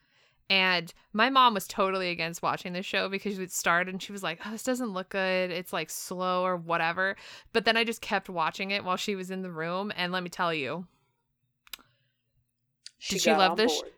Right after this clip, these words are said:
Speaker 2: <laughs>
Speaker 1: did she love the show by the end? Yeah, she did. Did she tell me that it was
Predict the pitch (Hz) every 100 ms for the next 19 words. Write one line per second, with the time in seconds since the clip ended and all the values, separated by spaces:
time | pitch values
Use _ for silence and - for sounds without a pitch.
0 | _ - 190 202 - 208 185 214 - 220
1 | 214 208 208 220 233 - 190 185 - 202
2 | 170 170 - - 226 - 285 - 240 226
3 | 262 262 233 202 202